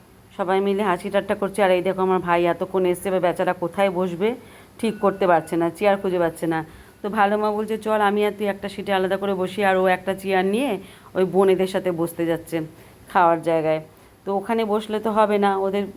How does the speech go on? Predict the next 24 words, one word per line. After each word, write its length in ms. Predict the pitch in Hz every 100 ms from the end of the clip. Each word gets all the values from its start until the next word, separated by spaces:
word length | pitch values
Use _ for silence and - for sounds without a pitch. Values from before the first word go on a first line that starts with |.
| -
পরিবেশন 440 | 208 196 196 202
করতে 220 | 190 190
অসুবিধা 420 | 185 185 185 185 180
হবে। 220 | 175 175 - - - -
তাই 140 | 196 196
ভালো 260 | 196 190
মা 100 | 190
বললো, 220 | 196 196 196
"চল 200 | 202 196
তুই 240 | 196 190
আর 80 | 190
আমি 180 | 190 190
একটা 220 | 185 170
সিটে 220 | 190 185
আলাদা 240 | 175 170
করে 160 | 170 180
বসি।" 360 | 160 170 170 160 - - -
আর 120 | 196 214
আমি 180 | 214
এখানে 240 | 208 214 208
ক্যামেরা 320 | 208 196 190
করতে 260 | 190 190 196 -
মানে 340 | - 180 180
ব্যস্ত। 480 | 170 175 170 - 170